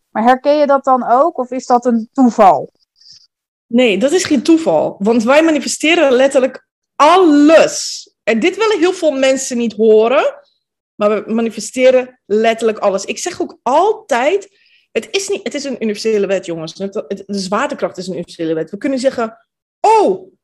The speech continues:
Speaker 2: nee, weet je," eh, ma-, eh, manif-, oh, net als, als we manif-, zeggen manifesteren, doet het niet, werkt niet.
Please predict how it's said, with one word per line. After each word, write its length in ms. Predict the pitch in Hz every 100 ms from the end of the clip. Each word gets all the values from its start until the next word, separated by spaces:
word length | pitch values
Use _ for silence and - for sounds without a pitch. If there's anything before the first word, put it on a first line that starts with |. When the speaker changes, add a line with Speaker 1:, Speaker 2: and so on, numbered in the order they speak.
| _
Speaker 2:
nee, 500 | 254 381 349 202 - _ _
weet 260 | 220 339 359
je," 280 | 403 427 -
eh, 260 | 277 277
ma-, 120 | 285 -
eh, 140 | 277
manif-, 220 | 285 285
oh, 140 | 226 240
net 160 | 311
als, 160 | 392 508
als 140 | 285
we 80 | 302
manif-, 200 | 285 285 262
zeggen 220 | 320 320
manifesteren, 600 | 269 262 - 320 269 240
doet 140 | 269 330
het 120 | 202
niet, 240 | 226 330
werkt 280 | 220 285 392
niet. 220 | 247 330